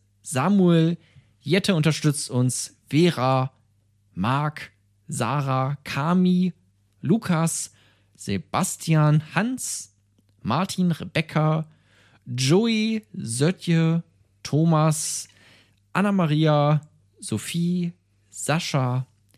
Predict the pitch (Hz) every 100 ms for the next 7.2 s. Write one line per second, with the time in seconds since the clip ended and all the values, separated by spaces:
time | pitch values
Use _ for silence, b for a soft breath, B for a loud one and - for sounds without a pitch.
0 | b b b _ - 180 226 190 185 -
1 | 165 147 147 143 - 131 - 117 - 120
2 | 113 117 120 104 107 - - _ _ _
3 | _ _ - 156 147 123 - 110 110 -
4 | - 208 - 170 - 147 139 139 B B
5 | B _ - - 139 156 160 - - _
6 | _ - 185 170 - 226 214 196 - -
7 | -